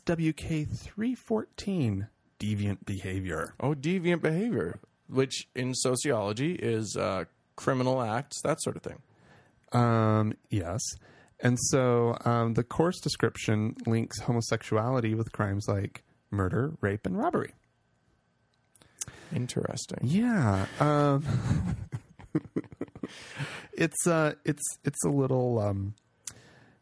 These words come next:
Speaker 1: yeah, it's a little disturbing.
Speaker 2: Well, yeah. Well, although here's what's interesting. In, in, in sociological terms, homosexuality is a deviance from the norm, and in that w-, in that way, you could consider it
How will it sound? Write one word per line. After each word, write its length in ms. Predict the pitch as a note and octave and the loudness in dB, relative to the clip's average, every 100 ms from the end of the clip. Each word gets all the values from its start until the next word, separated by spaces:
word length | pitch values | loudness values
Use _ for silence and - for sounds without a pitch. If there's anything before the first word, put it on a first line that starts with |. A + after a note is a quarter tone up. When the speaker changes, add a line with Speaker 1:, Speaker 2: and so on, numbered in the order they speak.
| _ | _
Speaker 1:
yeah, 480 | - F3+ E3+ B2 G2+ | -2 0 2 2 0
it's 140 | B2+ | 0
a 40 | D3+ | -2
little 160 | D3 | 0
disturbing. 680 | D#3+ D#3+ - G#2+ G2 A#2 E3+ | 0 -2 2 4 4 0 0
Speaker 2:
Well, 160 | C3+ D#3+ | 0 0
yeah. 360 | E3+ G#3 C#3+ - | 2 2 0 -2
Well, 180 | C#3+ E3+ | -2 0
although 360 | - A3+ F4 F4+ | 2 2 2 0
here's 280 | D4+ F#4+ E4+ | 2 0 2
what's 220 | A3+ - | 0 0
interesting. 680 | D#3+ C#3 F2+ - - A2+ - _ _ _ _ _ _ _ _ - | -2 0 0 -2 -10 -12 -18 _ _ _ _ _ _ _ _ -4
In, 240 | F3 F#3+ | -2 -2
in, 360 | - E3+ E3 D#3 | -4 -2 -2 -4
in 260 | - E3 E3+ | -4 -2 0
sociological 880 | - G3+ - F#3+ D3+ C3+ A#2+ A2+ | 0 0 0 0 0 0 -2 -4
terms, 460 | A2 G2+ D2 A1 - A#2 | -4 -4 -4 -8 -14 0
homosexuality 1040 | D3 F3+ G3 D#3+ - C3 A#2+ G#2+ G2+ F#2+ - | 2 2 0 -2 0 0 0 -2 -4 -6 0
is 240 | C3 C#3 | 0 2
a 100 | C3+ | 0
deviance 560 | A#2+ C3+ C3+ B2+ B2+ - | 0 0 2 2 0 0
from 260 | A#2+ A#2+ A#2 | 0 2 0
the 80 | |
norm, 600 | A#2 A2+ G#2+ D#2+ E2+ - - | 2 2 0 -2 -4 -10 -4
and 120 | B2+ | 0
in 140 | C3+ C3+ | 2 2
that 260 | E3 F#3 | 0 -2
w-, 320 | - C3 B2 - | -6 -4 -4 -4
in 200 | D3+ C#3+ | 0 2
that 180 | D3+ E3+ | 2 2
way, 160 | D#3 F3+ | 2 2
you 180 | C3 B2+ | 0 -2
could 280 | - A3+ | 0 0
consider 460 | F#3 F3 - G3 | 2 0 2 2
it 100 | C3+ | 2